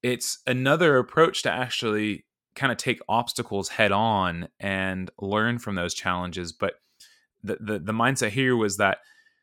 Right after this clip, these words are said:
most people actually fear obstacles and run away from them. And, you know, what he's trying to preach is actually the most successful people are the ones that take obstacles head on and go that direction because it's pretty much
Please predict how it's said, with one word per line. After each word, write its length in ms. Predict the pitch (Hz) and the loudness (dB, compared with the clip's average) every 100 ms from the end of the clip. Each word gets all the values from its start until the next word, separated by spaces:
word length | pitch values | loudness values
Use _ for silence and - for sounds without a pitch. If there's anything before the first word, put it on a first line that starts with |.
| _ _ _ - | _ _ _ -8
most 420 | 123 131 151 - | 4 6 6 2
people 360 | - 120 120 - | -6 -2 0 2
actually 580 | 113 110 - 110 101 95 | 2 2 0 0 0 -2
fear 460 | - - 131 127 101 | -6 -8 -2 2 2
obstacles 540 | 92 - 98 98 90 | 0 -2 -6 -6 -6
and 100 | 92 | -4
run 120 | 90 | -4
away 200 | 85 135 | 0 0
from 200 | 156 92 | 0 -4
them. 320 | 87 90 104 - _ - | -8 -8 -12 -18 _ -8
And, 520 | 101 98 95 95 - - _ - | -4 -2 -2 -6 -8 -14 _ -10
you 80 | 98 | -8
know, 40 | |
what 100 | 90 | -8
he's 260 | - 156 147 | -4 -4 -2
trying 160 | 113 | -2
to 60 | 95 | -4
preach 340 | - 101 98 | -4 -4 -4
is 100 | 92 | -4
actually 300 | 104 107 - | -2 -2 -4
the 60 | 98 | -6
most 180 | 98 - | -4 -6
successful 480 | - 151 175 - 101 | 0 2 2 0 -6
people 300 | 95 - 92 | -6 -6 -4
are 60 | |
the 60 | 90 | -2
ones 240 | 90 90 | -4 -6
that 120 | 85 | -8
take 280 | - 101 - - | -6 -6 -6 -8
obstacles 560 | 95 98 - 95 87 - | -6 -6 -8 -10 -10 -4
head 160 | 92 | 0
on 340 | 107 107 90 87 | 0 0 -2 -4
and 200 | 90 87 | -6 0
go 180 | 117 | 2
that 160 | 127 82 | 2 0
direction 520 | 90 85 - - 85 | -2 -4 -4 -8 -10
because 420 | 85 - 92 87 | -10 -6 -6 -6
it's 120 | - - | -8 -12
pretty 300 | _ 123 101 | _ -6 -4
much 180 | 90 | -6